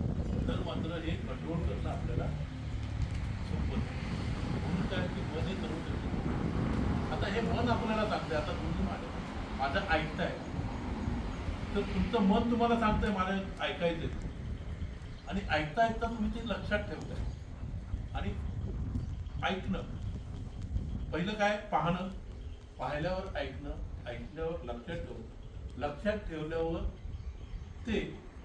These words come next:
ज्यावेळेस आपल्याला पाहिजे, त्याच वेळेस आठवणं. म्हणजे कसं की,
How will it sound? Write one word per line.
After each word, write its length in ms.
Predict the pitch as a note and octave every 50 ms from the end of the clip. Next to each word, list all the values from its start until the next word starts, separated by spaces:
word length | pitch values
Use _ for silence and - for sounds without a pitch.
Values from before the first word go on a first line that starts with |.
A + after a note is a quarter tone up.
| - - - - - - - - - - -
ज्यावेळेस 720 | C#3+ C#3 C3+ D3 D#3 F3+ G3+ A3 A#3 B3 B3+ A#3+ A#3+ - - - -
आपल्याला 800 | D#3+ E3+ - G3 F#3 F3+ G3 G3 G3 G3 G3 G3+ - G#3+ - - - - - - - - - - - - - - - - - - - -
पाहिजे, 600 | D#3+ D3+ D3+ E3 E3 - F#3 F#3+ F#3+ D#3+ - - - - - - - - - - - - - - - - - - - - - -
त्याच 280 | C#3 C#3+ - D3+ D3+
वेळेस 380 | E3 D#3+ E3 F3+ - - - -
आठवणं. 460 | D3 B2+ - - C3 C#3 C#3 - - - - - - - - - - - - - - - - - - - - - - - - - - - - - - - - - - - -
म्हणजे 240 | C#3 D3+ D#3 G3 F#3+
कसं 280 | F#3+ E3+ D#3 D3+ D3+ D3+ - - - - - - - - - - - - - - - -
की, 220 | - F#3 G3 G3